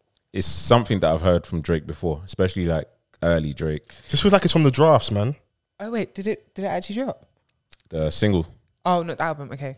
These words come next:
Speaker 1: No,
Speaker 3: That's
Speaker 1: the
Speaker 3: fine.
Speaker 1: album
Speaker 3: Okay,
Speaker 1: drops
Speaker 3: fine.
Speaker 1: tomorrow.
Speaker 3: Okay. Didn't he say that his son,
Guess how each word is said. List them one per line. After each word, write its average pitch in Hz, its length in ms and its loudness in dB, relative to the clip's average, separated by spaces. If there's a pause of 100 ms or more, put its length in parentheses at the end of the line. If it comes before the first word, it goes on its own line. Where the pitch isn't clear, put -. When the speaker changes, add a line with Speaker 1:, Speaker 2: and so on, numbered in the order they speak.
(140)
Speaker 1:
No, 87 140 -20
Speaker 3:
That's 82 40 2
Speaker 1:
the 87 100 2
Speaker 3:
fine. 92 80 6
Speaker 1:
album 90 180 4
Speaker 3:
Okay, 82 80 -4
Speaker 1:
drops - 1080 -6
Speaker 3:
fine. - 80 -18
Speaker 1:
tomorrow. 80 320 -6 (300)
Speaker 3:
Okay. 151 180 -20 (260)
Didn't 170 180 -8
he 180 100 -6
say 175 160 -6
that 165 160 -8
his 156 140 -8
son, 156 300 -6